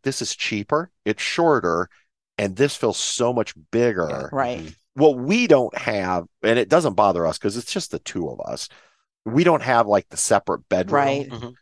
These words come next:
Speaker 1: So this model, it's just one big room. It's the bedroom. I mean, you have a curtain. We never use the
Speaker 2: Mm-mm.
Speaker 1: curtain, but that doesn't bother us.
Speaker 3: Right.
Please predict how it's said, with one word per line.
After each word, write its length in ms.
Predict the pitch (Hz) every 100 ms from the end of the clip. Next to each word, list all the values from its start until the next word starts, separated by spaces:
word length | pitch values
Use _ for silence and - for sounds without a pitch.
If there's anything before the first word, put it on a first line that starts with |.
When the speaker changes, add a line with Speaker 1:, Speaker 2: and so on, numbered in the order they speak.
| _ _
Speaker 1:
So 520 | 123 107 104 104 - _ _ _ -
this 220 | 143 -
model, 360 | 120 104 98 95
it's 80 |
just 160 | - -
one 300 | 92 98 98
big 200 | 87 92
room. 440 | 80 82 110 92 87
It's 160 | 82
the 100 | -
bedroom. 380 | 78 101 104 107
I 40 | 123
mean, 100 | 131
you 60 |
have 160 | 113 135
a 40 | 104
curtain. 420 | - 107 - 90
We 100 | 90
never 300 | 90 98 90
use 240 | 82 80
the 60 | -
Speaker 2:
Mm-mm. 80 | 139
Speaker 1:
curtain, 480 | 92 85 120 78 76 _ _ _ _ _ _ -
but 100 | 123
that 160 | 135
doesn't 240 | 110 87 78
bother 480 | 85 87 80 64
us. 360 | 58 58 - -
Speaker 3:
Right. 160 | 80 82